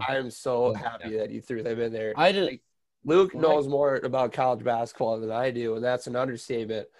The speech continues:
Speaker 1: But him putting uconn on the top ten is just a stamp of confirmation for me, and I love it.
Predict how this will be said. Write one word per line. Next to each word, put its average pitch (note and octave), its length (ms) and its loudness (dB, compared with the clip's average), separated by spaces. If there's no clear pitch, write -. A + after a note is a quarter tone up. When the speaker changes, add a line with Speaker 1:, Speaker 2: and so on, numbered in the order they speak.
Speaker 1:
But A#2+ 140 -4
him D3+ 240 0
putting D#3 360 0
uconn C3+ 380 -2
on A#2+ 60 0
the A#2+ 80 0
top A#2+ 300 -4
ten A#2 380 -4
is - 80 -10
just C3+ 180 -2
a C3 100 -4
stamp D3 540 2
of B2 120 -4
confirmation B2 840 -4
for A2+ 260 -6
me, A2 180 0
and A2 80 -2
I A#2+ 340 2
love A2+ 320 -2
it. A2 220 -6